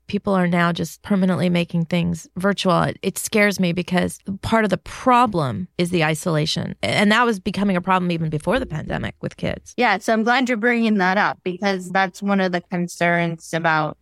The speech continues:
Speaker 2: you know, we've talked about some topics to bring up, but, you know, society-wise
Speaker 1: Mm-hmm.
Speaker 2: is, you know, what do you do with this and how do you limit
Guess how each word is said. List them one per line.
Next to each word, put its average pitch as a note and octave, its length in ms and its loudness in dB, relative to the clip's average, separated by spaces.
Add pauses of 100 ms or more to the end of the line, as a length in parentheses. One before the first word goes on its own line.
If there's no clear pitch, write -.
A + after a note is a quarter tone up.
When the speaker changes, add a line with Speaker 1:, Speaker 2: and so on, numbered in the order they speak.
(120)
Speaker 2:
you F#3 140 0
know, E3 180 2
we've F#3 220 -2
talked F3 240 -6
about E3+ 160 0
some F3 260 -4
topics E3+ 680 -4
to E3+ 100 -4
bring D#3+ 260 -2
up, F3 280 -2
but, D3+ 160 -2
you E3+ 120 0
know, D#3+ 240 -2
society-wise E3+ 1120 0
Speaker 1:
Mm-hmm. D#3+ 100 -6
Speaker 2:
is, D3+ 160 -8
you E3 100 0
know, D3+ 300 0
what F3+ 220 0
do F#3 40 0
you F3 160 0
do E3+ 240 -4
with D#3+ 200 -4
this D3+ 420 -2
and D#3 180 -2
how D3+ 180 0
do D3+ 120 -4
you D3+ 100 -2
limit D3 320 -2